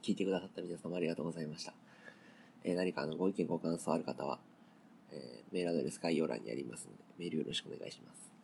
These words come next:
えー、それでは、えー、素人のラジオ二百五十二回目。お相手は、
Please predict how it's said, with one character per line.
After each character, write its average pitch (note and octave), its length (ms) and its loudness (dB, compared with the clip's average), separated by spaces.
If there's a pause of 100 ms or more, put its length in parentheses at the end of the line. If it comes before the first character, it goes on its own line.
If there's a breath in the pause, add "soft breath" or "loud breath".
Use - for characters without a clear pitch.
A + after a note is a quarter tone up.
(100)
え E2 180 0
ー、 - 20 -2
そ F#2+ 120 -2
れ G2 60 4
で F#2 80 8
は、 D#2 120 4 (680 loud breath)
え D2 200 -6
ー、 - 40 -10
素 F#2 140 2
人 E2+ 100 2
の E2 60 2
ラ E2+ 120 0
ジ D#2+ 100 -2
オ - 180 -4
二 F2 100 -6
百 F2 120 -14 (120)
五 E2+ 80 4
十 E2 140 -4
二 D#2 100 -14
回 D2+ 160 -4
目。 D2+ 120 -4 (1000)
お E2+ 60 -8
相 E2+ 120 0
手 - 120 0
は、 E2+ 100 4